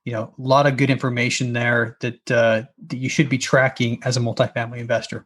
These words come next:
Aaron, same question for you. How can listeners learn more about you?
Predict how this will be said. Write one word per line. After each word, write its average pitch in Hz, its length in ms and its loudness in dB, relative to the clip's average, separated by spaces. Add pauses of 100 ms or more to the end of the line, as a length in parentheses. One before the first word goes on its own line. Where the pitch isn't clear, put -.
(140)
Aaron, 139 300 2
same 123 180 -2
question 131 280 -2
for 127 100 -10
you. 123 220 -2
How 123 180 -2
can 123 180 -4
listeners 123 340 -4
learn 120 160 -6
more 120 140 -4
about 117 320 -2
you? 110 80 -12